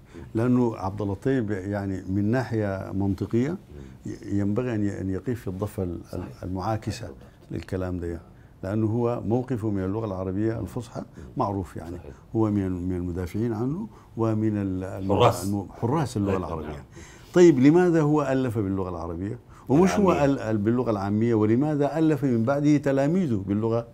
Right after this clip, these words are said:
Speaker 2: مم.
Speaker 1: العامية؟
Speaker 2: نبدأ به هو. تفتكر دواعي دكتور عبد الله الطيب في التأليف بالعامية شنو؟
Speaker 1: والله الت-، يعني في دواعي يبدو لي كثيرة،
Speaker 2: طيب.
Speaker 1: منها دواعي وطنية.
Speaker 2: وطنية.
Speaker 1: ربما زي ما قبل قلنا عن ناس محجوب،
Speaker 2: مم.
Speaker 1: إنهم كانوا بيفكروا في إنه يجعلوا للسودان اسم،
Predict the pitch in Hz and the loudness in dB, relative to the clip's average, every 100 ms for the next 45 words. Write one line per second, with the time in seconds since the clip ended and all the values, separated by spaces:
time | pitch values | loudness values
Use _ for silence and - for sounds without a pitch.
0 | - 90 76 101 87 95 92 85 - 90 | -18 -16 -6 -4 0 0 0 -2 -4 -6
1 | 85 92 101 87 87 50 50 - - 113 | -4 2 2 2 -4 -6 -10 -12 -16 -10
2 | - 143 101 101 113 101 82 - 92 80 | -6 -4 2 4 4 2 -6 -8 -8 -6
3 | 92 82 - 85 80 76 82 73 82 69 | -8 -10 -10 -10 -10 -12 -12 -10 -12 -12
4 | 64 65 67 - - - - - - 107 | -14 -16 -18 -20 -20 -20 -20 -14 -6 -2
5 | 113 120 156 147 147 151 143 147 113 110 | 0 0 0 0 0 0 0 -2 -6 -8
6 | - 120 113 117 110 101 107 104 143 127 | -12 -12 -10 -8 -6 -4 -4 -4 -2 -2
7 | 135 117 117 113 113 101 101 107 104 101 | -2 -4 -4 -4 -8 -8 -4 -2 -2 -2
8 | 113 113 104 - 92 78 - - - - | -2 -2 -4 -4 -6 -6 -14 -20 -12 -2
9 | 143 143 117 120 107 95 95 98 101 87 | 0 0 0 0 0 -2 -2 0 0 -2
10 | - - - - - 85 117 127 120 117 | -8 -20 -20 -20 -10 0 2 4 2 2
11 | 117 104 139 170 147 127 104 101 98 95 | 0 2 4 4 0 -4 -6 -8 -4 0
12 | 107 104 101 98 90 92 85 98 - 98 | 0 0 0 -2 -4 -4 -6 -8 -4 0
13 | 113 110 - 78 - - 107 110 104 101 | 0 -2 -14 -20 -18 -6 0 2 0 -2
14 | 113 104 101 92 95 127 131 117 101 107 | -2 0 -2 -4 -4 -6 -2 -2 0 0
15 | 113 120 110 104 98 - 98 107 107 107 | 0 0 -2 -2 -4 -6 -6 -4 -4 -6
16 | - 95 | -6 -8